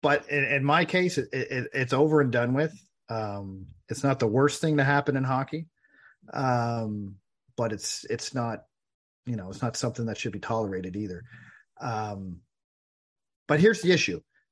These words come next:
If he is successful and he becomes this big, high-scoring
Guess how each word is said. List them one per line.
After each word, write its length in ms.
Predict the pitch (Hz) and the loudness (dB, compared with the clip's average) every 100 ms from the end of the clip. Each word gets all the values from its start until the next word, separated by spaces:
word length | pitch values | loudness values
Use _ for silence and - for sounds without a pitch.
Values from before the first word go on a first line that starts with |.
| _ _ _ _ - | _ _ _ _ 2
If 260 | 208 247 - | 4 4 4
he 220 | 226 220 | 6 8
is 200 | 226 220 | 8 6
successful 680 | 190 - 202 202 - 101 - | 0 4 4 4 0 -6 -6
and 100 | 131 | -2
he 100 | 151 | -2
becomes 500 | 190 202 185 190 180 | 0 0 4 4 4
this 180 | 151 127 | 2 2
big, 320 | - 165 196 151 | 2 2 4 4
high-scoring 1080 | 151 175 180 - 175 165 160 156 147 131 | 2 2 0 -2 -2 0 0 0 -2 -4